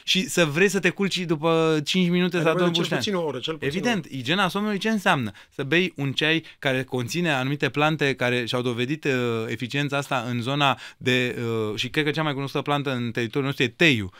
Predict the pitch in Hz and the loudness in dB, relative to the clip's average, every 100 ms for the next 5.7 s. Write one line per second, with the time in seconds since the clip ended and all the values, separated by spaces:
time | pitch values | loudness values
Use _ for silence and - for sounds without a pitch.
0 | - _ 123 127 160 175 233 196 175 190 | -20 _ 0 4 4 4 2 2 0 -4
1 | - 240 220 160 165 160 170 175 151 139 | -2 0 2 4 4 6 4 6 4 0
2 | 123 - 175 180 175 202 208 147 135 131 | 0 4 4 6 4 4 4 4 2 4
3 | 170 165 135 117 123 127 123 123 123 120 | 4 6 4 2 2 2 2 2 0 0
4 | 117 113 120 117 131 165 165 143 151 147 | 0 0 0 0 4 4 4 0 0 -2
5 | 143 131 143 160 131 135 | 0 0 0 0 0 -2